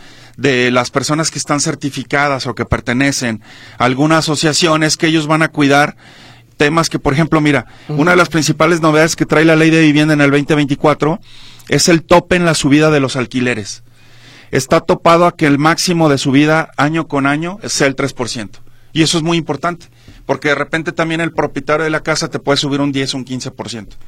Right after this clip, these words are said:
Speaker 2: ¿Pero basado en qué, entonces?
Speaker 1: Es que regularmente la ley lo, lo basa en la inflación.
Speaker 2: Pero en la realidad no es así. Cada
Speaker 1: Es,
Speaker 2: quien le sube como quiere.
Speaker 1: es, es, también es una facultad que tiene el propietario. Pero repito, cuando ese propietario le encarga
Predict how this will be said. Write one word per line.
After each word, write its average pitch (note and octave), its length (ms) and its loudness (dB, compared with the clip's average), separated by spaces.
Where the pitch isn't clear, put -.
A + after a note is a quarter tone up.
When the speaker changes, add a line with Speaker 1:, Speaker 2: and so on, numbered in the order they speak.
Speaker 2:
¿Pero F3 160 0
basado F3 320 -4
en F3 120 -6
qué, F3+ 140 -4
entonces? D#3 600 -8
Speaker 1:
Es D3 120 -2
que F3 120 -2
regularmente E3+ 680 2
la C#3+ 140 2
ley D3 160 2
lo, D3 260 0
lo B2+ 160 -2
basa C3 280 -4
en C3+ 160 -4
la B2 80 -2
inflación. A#2 480 -10
Speaker 2:
Pero D3+ 180 -2
en D3 80 -6
la - 80 -6
realidad C3+ 360 -4
no F3 80 -2
es - 100 -10
así. D3+ 320 -8
Cada F3 220 0
Speaker 1:
Es, F#3+ 60 -6
Speaker 2:
quien G3+ 160 -2
le G3 80 0
sube G3 220 -4
como C#3 220 -8
quiere. D3 280 -2
Speaker 1:
es, C#3 160 -10
es, D#3 140 -2
también E3 260 -2
es E3+ 140 -4
una E3 120 -2
facultad C#3 460 -4
que C3+ 140 -10
tiene B2+ 260 -6
el A#2 80 -8
propietario. A#2 560 -8
Pero C3 180 0
repito, C3 480 -2
cuando B2 400 0
ese E3 200 0
propietario D3+ 640 0
le B2+ 100 0
encarga B2 680 0